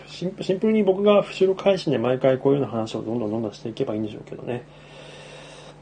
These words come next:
うん、ガチャ感面白いですね。声ガチャ。あ、声ガチャいいっすね。声ガチャっていいな。うん、確かに。あ、それ面白いかも。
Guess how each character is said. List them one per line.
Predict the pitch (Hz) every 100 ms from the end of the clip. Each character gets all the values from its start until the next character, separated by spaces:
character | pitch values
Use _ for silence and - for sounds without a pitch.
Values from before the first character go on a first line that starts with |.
| -
う |
ん、 | 120 113
ガ | 110 120
チ | 185
ャ |
感 | 160
面 | 120 127
白 | 147
い |
で | -
す |
ね。 | 110 104
声 | - 135
ガ | 135 123
チ | 113
ャ。 | -
あ、 | -
声 | 107 - 143
ガ | -
チ | - 131
ャ | -
い | 120
い |
っ |
す | -
ね。 | -
声 | 156 131 135
ガ | 127
チ | -
ャ |
っ | 113
て | -
い | 120
い |
な。 | 107
う | - - - - - - - - - - - - - - 104
ん、 | - - -
確 | - -
か | -
に。 | - -
あ、 | 120 120
そ | 139
れ | 165
面 | 165
白 | 165 175
い | 165
か | 147
も。 | 107 98 -